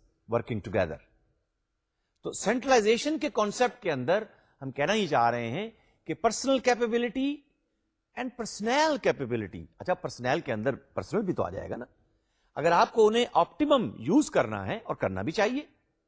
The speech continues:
ہم نے کہا تھا نا، ہیومن ریسورسز، they have to be deployed, they have to be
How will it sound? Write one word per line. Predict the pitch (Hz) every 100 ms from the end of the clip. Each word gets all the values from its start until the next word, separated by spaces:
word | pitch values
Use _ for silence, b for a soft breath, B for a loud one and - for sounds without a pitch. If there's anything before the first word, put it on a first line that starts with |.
| _ _ _ _ -
ہم | 104
نے | 107
کہا | 120
تھا | 190
نا، | 180
ہیومن | - _ _ 190 285 247
ریسورسز، | 180 151 104 - 80 - _ _ _ _ _ _ 90
they | 95
have | - 151
to | 170
be | 175
deployed, | - - 170 82 _ _ _
they | 98
have | 98 113
to |
be | 120